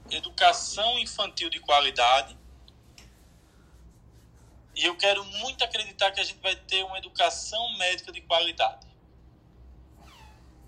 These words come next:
Né? São duas coisas que eu quero muito acreditar.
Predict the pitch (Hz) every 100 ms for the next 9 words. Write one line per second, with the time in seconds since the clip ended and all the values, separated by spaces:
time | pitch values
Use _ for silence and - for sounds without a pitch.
0 | - - - - - - - - - 123
1 | 147 - 175 165 151 151 - - 196 185
2 | 180 175 - 180 180 185 196 240 262 214
3 | 185 185 160 - - - 165 -